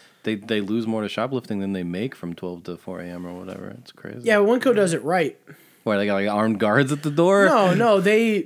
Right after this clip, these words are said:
Speaker 2: they blockade everything that, that's, like, an, that where there's not employees,
Speaker 1: Yeah.
Speaker 2: they have it blockade, like,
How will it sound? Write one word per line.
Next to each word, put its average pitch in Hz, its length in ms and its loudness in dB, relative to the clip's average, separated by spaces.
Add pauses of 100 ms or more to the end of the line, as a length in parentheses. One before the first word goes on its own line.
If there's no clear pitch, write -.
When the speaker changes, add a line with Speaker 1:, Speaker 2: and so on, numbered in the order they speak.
Speaker 2:
they 190 180 0
blockade 185 800 0
everything 180 560 -2
that, 160 260 -2 (460)
that's, 165 260 -4
like, 156 200 -4
an, 135 180 -8 (560)
that 196 160 2
where 190 120 2
there's 170 220 0
not 185 300 2
employees, 202 760 -2
Speaker 1:
Yeah. - 280 0
Speaker 2:
they 180 80 2
have 180 180 2
it 165 100 -2
blockade, 156 480 -4
like, 147 300 -6